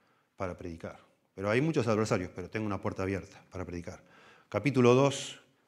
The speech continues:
de segunda Corintios, verso doce, dice, "Cuando vine a Troas para el evangelio de Cristo, aunque se me fue abierta puerta en el Señor", bueno, justo era el pasaje que íbamos a ver hoy, puerta para predicar el evangelio, oportunidades.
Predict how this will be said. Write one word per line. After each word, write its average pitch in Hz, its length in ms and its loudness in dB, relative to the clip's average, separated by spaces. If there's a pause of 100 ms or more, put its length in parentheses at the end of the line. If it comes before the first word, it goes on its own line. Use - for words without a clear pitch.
(140)
de 101 100 -8
segunda 120 460 8
Corintios, 113 400 2
verso 113 260 2
doce, 123 240 2
dice, 123 320 -2 (160)
"Cuando 113 260 4
vine 151 200 8
a 123 120 6
Troas 147 440 8
para 110 400 4
el 110 80 6
evangelio 110 420 6
de 120 100 4
Cristo, 117 420 -2 (340)
aunque 117 260 4
se 117 160 2
me 117 140 0 (120)
fue - 280 4
abierta 135 560 4
puerta 160 420 2
en 123 60 0
el 147 160 0
Señor", 123 480 0
bueno, 110 240 -2 (560)
justo - 280 -6
era 107 100 4
el 95 60 -4
pasaje 104 360 -6
que 92 240 -12 (120)
íbamos 98 300 -8
a 92 60 -10
ver 98 140 -6
hoy, 107 100 -6 (1300)
puerta 127 280 -2
para 95 180 -4
predicar 95 280 -4
el 95 60 -4
evangelio, 90 440 -12 (840)
oportunidades. 87 880 -12